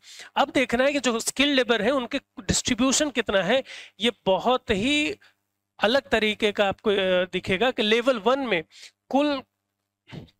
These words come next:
कुल जनसंख्या का लगभग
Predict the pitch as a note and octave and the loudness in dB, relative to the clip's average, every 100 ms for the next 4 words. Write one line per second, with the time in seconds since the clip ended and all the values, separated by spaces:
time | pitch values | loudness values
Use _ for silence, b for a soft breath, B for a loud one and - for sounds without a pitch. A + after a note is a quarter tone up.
0 | _ _ _ _ - - b b _ _ | _ _ _ _ -20 -20 b b _ _
1 | - C#4+ C#4+ B3+ A#3 A3 G#3+ G#3+ G3+ A#3+ | -2 0 2 0 0 -2 0 0 2 0
2 | G#3+ G3 G3 | 2 0 0